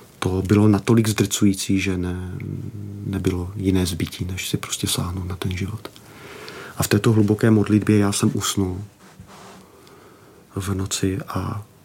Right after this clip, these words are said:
ráno, když jsem se probudil, přišlo něco zvláštního. Já jsem prosil o jakési znamení, že?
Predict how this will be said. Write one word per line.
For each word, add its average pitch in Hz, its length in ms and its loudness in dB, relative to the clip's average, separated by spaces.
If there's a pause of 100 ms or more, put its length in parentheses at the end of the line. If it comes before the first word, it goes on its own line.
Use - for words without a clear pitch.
(460)
ráno, 98 420 4
když 101 160 2
jsem 104 100 2
se 104 120 2
probudil, 98 800 2 (1040)
přišlo - 320 2
něco 107 240 6
zvláštního. 98 680 0 (840)
Já 95 100 2
jsem 101 180 2
prosil - 380 2
o 107 60 6
jakési 101 380 4
znamení, 95 640 2
že? 98 180 -10